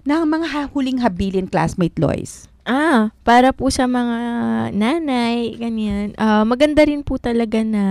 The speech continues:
Speaker 2: sana po matandaan natin sa pinag-usapan natin ngayon na, ah, mahalaga para sa mga ina na alagaan din yung sarili nila para mas mabuting maalaga-, ah, mas mabuti nilang maalagaan yung pamilya nila.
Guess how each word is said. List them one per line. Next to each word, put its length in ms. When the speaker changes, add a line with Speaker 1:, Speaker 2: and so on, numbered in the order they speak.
Speaker 2:
sana 280
po 140
matandaan 580
natin 340
sa 360
pinag-usapan 680
natin 320
ngayon 340
na, 380
ah, 180
mahalaga 520
para 240
sa 120
mga 220
ina 240
na 100
alagaan 540
din 240
yung 80
sarili 460
nila 680
para 460
mas 240
mabuting 560
maalaga-, 640
ah, 220
mas 180
mabuti 400
nilang 320
maalagaan 720
yung 160
pamilya 500
nila. 440